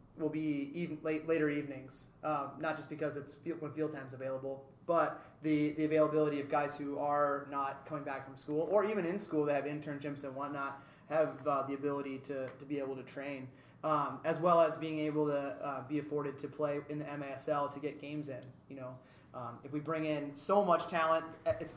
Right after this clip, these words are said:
there's only eleven spots to start each game, so we need to have the ability for other guys to get touches or guys who are coming back from injury to be able to get touches in, in the men's league. Um, so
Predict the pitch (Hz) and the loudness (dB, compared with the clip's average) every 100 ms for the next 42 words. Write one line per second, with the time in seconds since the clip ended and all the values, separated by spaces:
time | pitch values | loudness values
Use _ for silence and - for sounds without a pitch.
0 | - 165 160 165 165 156 151 156 151 147 | 0 2 2 2 2 4 6 6 4 0
1 | 160 151 143 - - - - - - 151 | 4 4 2 -6 -12 -16 -20 -14 -10 4
2 | 170 156 151 147 156 139 131 - 156 143 | 6 6 4 0 -2 -2 -6 0 2 2
3 | 147 147 151 151 151 147 143 143 139 143 | 0 -4 -2 0 2 2 2 2 0 -4
4 | 147 143 143 143 139 139 135 131 127 127 | -2 -2 -2 -2 -2 0 -2 -4 -6 -8
5 | 143 131 139 135 143 139 139 147 143 143 | -8 -6 -6 -4 -2 -2 0 0 0 -4
6 | 151 139 143 135 139 139 147 147 147 143 | -4 -4 -4 -4 -8 -8 -6 -2 -2 -2
7 | 139 - - - 156 156 147 139 135 143 | -6 -12 -20 -8 -2 2 2 0 -2 -2
8 | 139 147 139 139 147 143 131 139 131 131 | -2 -2 -4 -6 -6 -8 -6 -8 -8 -8
9 | 127 127 - - - - 131 123 117 117 | -10 -12 -20 -20 -20 -12 -8 -8 -8 -12
10 | - 160 156 | -8 -4 -4